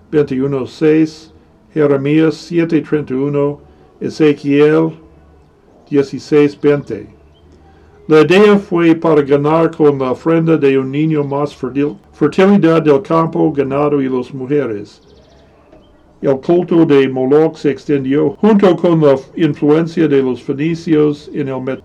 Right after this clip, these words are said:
Mediterráneo. Numerosos autores de la antigüedad como Simónides de Ceos, Clitarco de Alejandría, Diodoro Sículo, Plutarco o Teodoro describen en detalle las ceremonias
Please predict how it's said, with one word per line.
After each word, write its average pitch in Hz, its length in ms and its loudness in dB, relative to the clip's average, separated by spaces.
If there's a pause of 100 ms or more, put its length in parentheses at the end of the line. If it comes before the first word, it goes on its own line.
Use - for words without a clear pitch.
Mediterráneo. 139 960 0 (720)
Numerosos 147 720 0
autores 156 580 0
de 135 140 0
la 127 100 -6
antigüedad 139 680 -2
como 123 440 -4 (420)
Simónides 151 840 2
de 127 160 -2
Ceos, 165 720 -2
Clitarco 156 600 -4
de 135 140 -4
Alejandría, 147 840 -4 (460)
Diodoro 139 640 4
Sículo, 160 800 -4 (540)
Plutarco 160 880 -2 (180)
o 127 180 -8
Teodoro 147 720 2 (600)
describen 170 840 -2
en 143 200 -6
detalle 147 580 -2
las 127 160 -2
ceremonias 147 1040 -4